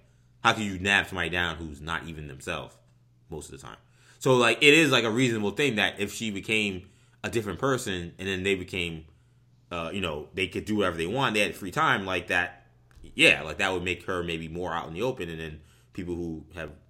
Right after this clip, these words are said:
wanted to try her for her crimes can now do that. So I, I, I actually, I, I like that angle. I like where they're going with that. Um, but,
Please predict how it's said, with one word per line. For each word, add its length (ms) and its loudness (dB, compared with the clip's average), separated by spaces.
wanted 280 -6
to 80 -20
try 200 -2
her 80 -4
for 180 -10
her 60 -8
crimes 440 -4
can 140 -10
now 140 -8
do 160 -12
that. 260 -14
So 140 -4
I, 100 -6
I, 460 8
I 200 8
actually, 360 4
I, 160 -2
I 120 4
like 300 2
that 280 2
angle. 320 0
I 60 2
like 200 -2
where 120 0
they're 100 0
going 300 -4
with 140 -8
that. 360 -6
Um, 460 -2
but, 460 -4